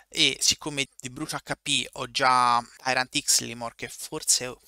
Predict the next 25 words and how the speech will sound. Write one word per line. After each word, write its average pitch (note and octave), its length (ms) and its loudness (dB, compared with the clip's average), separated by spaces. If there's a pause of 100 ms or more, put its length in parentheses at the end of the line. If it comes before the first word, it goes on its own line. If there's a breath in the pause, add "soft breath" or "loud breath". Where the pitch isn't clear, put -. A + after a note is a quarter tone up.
(100)
non, C3 240 -16
non, D#3+ 180 -10
non E3+ 180 -6
voglio F#3 220 4
dire C#3+ 220 4
che C3 80 0
è - 20 2
il B2+ 80 -6
migliore, B2 500 -6
però D#3 360 0
è C3 180 -4
uno D3 240 -8
dei C3+ 140 0
migliori C#3 440 -4
perché - 220 -12
ci - 160 -2
garantisce C3 440 -4
il B2+ 40 -12
cento D#3 300 0
per C3+ 120 -4
cento B2+ 380 0
di A#2+ 380 -4
brucio B2+ 240 -10
H - 180 -6
P, B2+ 300 -4